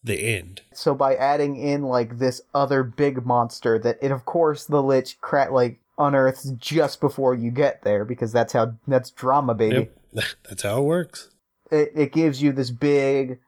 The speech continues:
Speaker 2: hard combat to make up for the fact that the actual Lich battle is gonna be much easier than it would be otherwise.
Speaker 1: Any final ideas we wanna add in to kinda close her out?
Speaker 2: One. I have
Speaker 1: Okay,
Speaker 2: one
Speaker 1: go.
Speaker 2: that I'd be really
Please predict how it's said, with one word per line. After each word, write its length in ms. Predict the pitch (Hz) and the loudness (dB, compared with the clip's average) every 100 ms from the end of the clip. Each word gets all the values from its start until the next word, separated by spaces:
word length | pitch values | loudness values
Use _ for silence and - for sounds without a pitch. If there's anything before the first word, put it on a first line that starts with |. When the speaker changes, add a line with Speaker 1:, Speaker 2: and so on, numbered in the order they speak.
| _ | _
Speaker 2:
hard 560 | - - 143 143 139 123 | -20 -2 2 2 2 -2
combat 640 | - 139 131 127 117 107 - _ | 0 2 2 2 2 0 -6 _
to 100 | - 127 | -4 0
make 260 | 127 127 | 0 2
up 140 | 131 127 | 0 0
for 80 | |
the 80 | 127 | 0
fact 300 | 120 117 113 | 2 0 -2
that 100 | 117 | -6
the 100 | 127 | -2
actual 440 | 123 123 - 131 123 | 0 0 0 -2 0
Lich 260 | 123 127 - | 0 0 0
battle 340 | 117 113 107 | 2 2 0
is 100 | 107 | -2
gonna 200 | - 117 | -4 -4
be 280 | 107 110 104 - | -2 -4 -6 -4
much 260 | 113 104 | -4 -4
easier 460 | 113 113 107 95 110 | -6 -6 -4 -4 -4
than 140 | 110 | -6
it 80 | 87 | -6
would 160 | 104 101 | -6 -4
be 100 | 90 | -6
otherwise. 460 | - - - - _ _ | -6 -8 -10 -16 _ _
Speaker 1:
Any 220 | 123 127 | -6 -4
final 560 | 107 - 113 117 117 117 | -6 -6 -4 -4 -4 -4
ideas 480 | 120 110 117 127 127 | -6 -6 -6 -6 -8
we 100 | 123 | -10
wanna 220 | 120 107 - | -8 -10 -10
add 240 | 117 113 | -8 -6
in 240 | 117 135 139 | -6 -6 -6
to 260 | 98 98 - - | -8 -10 -14 -14
kinda 300 | - 92 87 | -12 -10 -12
close 400 | - 123 117 113 | -6 -2 0 -2
her 180 | 107 107 | -2 -4
out? 280 | 113 143 190 - _ | -4 -4 -8 -16 _
Speaker 2:
One. 400 | 147 160 147 104 | -4 0 2 0
I 80 | 123 | -4
have 140 | 147 | -4
Speaker 1:
Okay, 80 | 139 | 0
Speaker 2:
one 260 | 143 113 101 | 2 2 0
Speaker 1:
go. 180 | 107 95 | -6 -4
Speaker 2:
that 100 | 127 | 0
I'd 100 | 123 | 0
be 80 | 123 | 0
really 460 | 123 131 123 117 | 0 2 2 0